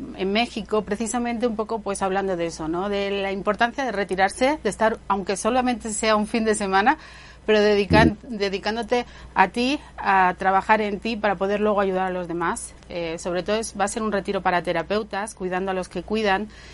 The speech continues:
Speaker 1: y precisamente un poco es eso, ¿no? Primero, eh, estar, sentirte bien,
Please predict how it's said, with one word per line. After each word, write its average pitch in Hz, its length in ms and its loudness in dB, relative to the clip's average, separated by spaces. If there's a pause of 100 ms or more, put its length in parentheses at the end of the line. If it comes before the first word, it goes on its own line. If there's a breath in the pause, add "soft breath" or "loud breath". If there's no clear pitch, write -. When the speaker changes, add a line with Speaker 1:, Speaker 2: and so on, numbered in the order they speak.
(120)
Speaker 1:
y 208 60 -4
precisamente 196 600 -2
un 196 100 -2
poco 196 200 -8
es 196 140 -8
eso, 180 280 -6
¿no? 180 280 -4
Primero, 196 520 -2 (380 loud breath)
eh, 185 480 0 (500)
estar, 226 460 2
sentirte 233 580 2
bien, 233 400 0